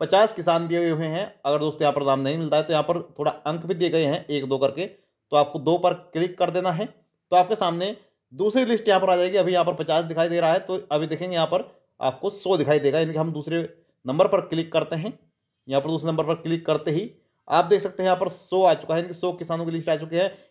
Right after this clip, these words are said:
इसी प्रकार से आप तीसरे पर क्लिक करेंगे, तो यहाँ पर एक सौ पचास आपको यहाँ पर नज़र आ जाएगा। इस तरह से आप देख सकते हैं एक सौ दो यहाँ पर आ चुका है। यानी कि जब तक आपको आपका नाम नहीं मिलता है, तो आपको इस तरह से पेज को आगे बढ़ाते जाना है।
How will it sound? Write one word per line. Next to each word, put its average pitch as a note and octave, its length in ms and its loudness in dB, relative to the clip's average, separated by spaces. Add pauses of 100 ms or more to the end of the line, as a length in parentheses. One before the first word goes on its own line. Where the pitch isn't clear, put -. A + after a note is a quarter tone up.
इसी D#3 160 -2
प्रकार F#3 300 4
से G3 120 0
आप F#3 320 2
तीसरे F3+ 260 -6
पर F#3 100 0
क्लिक F3+ 260 -8
करेंगे, F3+ 200 0
तो F3+ 100 -2
यहाँ E3+ 120 4
पर F3+ 100 -2
एक E3 120 -4
सौ E3 80 -8
पचास D#3+ 360 -2
आपको D3 220 -2
यहाँ C#3 100 0
पर C#3+ 160 -4
नज़र F3 260 -2 (360)
आ C#3+ 100 4
जाएगा। F3 180 4
इस E3+ 140 -4
तरह D#3+ 140 -4
से E3 60 2
आप D3 80 2
देख C#3+ 160 -4
सकते C#3 180 -10
हैं E3+ 140 -8
एक C3+ 140 -6
सौ C3 100 -12
दो C3+ 120 0
यहाँ C3 120 2
पर - 120 -2
आ A2 120 0
चुका G#2 220 -8
है। - 220 -10 (380)
यानी F#3+ 160 2
कि A#3+ 60 0
जब A3 180 4
तक A3 120 2
आपको G3 600 2 (140)
आपका D#3 240 -2
नाम D#3+ 180 0
नहीं E3 160 0
मिलता F#3 260 2
है, G3 80 6
तो F#3 100 0
आपको D3 240 2
इस D3 100 -6
तरह D3+ 140 -4
से F#3 100 -4
पेज D3+ 320 -6
को C#3+ 100 -2
आगे C#3 180 0
बढ़ाते C#3+ 380 0
जाना G2 240 -4
है। A2+ 240 -14